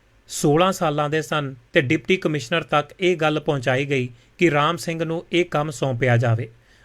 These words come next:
ਉਸ ਤੋਂ ਵੱਧ ਕੇ ਕੋਈ ਕਾਰੀਗਰ ਜ਼ਿਲ੍ਹੇ ਦੇ ਵਿੱਚ ਨਹੀਂ ਹੈ। ਇਸ ਕੰਮ ਕਰਕੇ ਰਾਮ ਸਿੰਘ ਨੂੰ ਖੂਬ ਸਰਾ-, ਸਰਾਹਨਾ ਵੀ ਮਿਲੀ ਸੀ, ਪਰ ਇਹ ਕੰਮ ਉਹਨਾਂ ਨੇ ਸਕੂਲ ਤੋਂ ਨਹੀਂ,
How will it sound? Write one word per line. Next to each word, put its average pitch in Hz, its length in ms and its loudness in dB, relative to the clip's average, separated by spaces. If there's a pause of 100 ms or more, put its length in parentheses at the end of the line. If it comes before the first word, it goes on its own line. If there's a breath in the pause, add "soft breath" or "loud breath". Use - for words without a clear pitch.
(140 soft breath)
ਉਸ 180 120 4
ਤੋਂ 175 220 2
ਵੱਧ 147 320 2
ਕੇ 170 180 -2
ਕੋਈ 165 280 -2
ਕਾਰੀਗਰ 143 480 0
ਜ਼ਿਲ੍ਹੇ 139 280 -2
ਦੇ 147 120 -2
ਵਿੱਚ 139 200 -4
ਨਹੀਂ 123 300 -2
ਹੈ। 117 140 -6 (580 soft breath)
ਇਸ 196 200 4
ਕੰਮ 190 320 0
ਕਰਕੇ 147 560 0 (280)
ਰਾਮ 139 260 0
ਸਿੰਘ 165 280 -6
ਨੂੰ 175 160 -4
ਖੂਬ 175 340 0 (260)
ਸਰਾ-, 175 560 0
ਸਰਾਹਨਾ 151 460 -2
ਵੀ 175 120 -2
ਮਿਲੀ 131 260 0
ਸੀ, 120 220 -6 (640 soft breath)
ਪਰ 175 260 2
ਇਹ 190 180 4
ਕੰਮ 180 240 0
ਉਹਨਾਂ 175 260 0
ਨੇ 180 120 -2
ਸਕੂਲ 156 360 -2
ਤੋਂ 175 200 0
ਨਹੀਂ, 180 280 -4